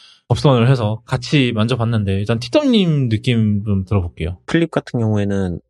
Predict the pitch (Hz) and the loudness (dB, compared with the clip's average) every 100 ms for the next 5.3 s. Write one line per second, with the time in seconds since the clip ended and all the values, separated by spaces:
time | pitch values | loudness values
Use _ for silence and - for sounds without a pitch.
0 | _ - _ - 131 117 92 92 101 113 | _ -20 _ -6 -4 -2 -2 -2 0 0
1 | 113 110 104 - 139 127 110 - - 95 | 0 0 -4 -6 -4 -2 -4 -6 -6 -4
2 | 90 82 104 107 101 92 82 - _ _ | -4 -4 -2 -2 -2 -4 -6 -12 _ _
3 | _ _ _ _ _ _ _ _ _ 80 | _ _ _ _ _ _ _ _ _ -8
4 | 78 95 95 104 98 - 90 85 87 101 | -4 2 2 2 0 -2 -4 -2 -2 -2
5 | 87 82 104 | -4 -4 -6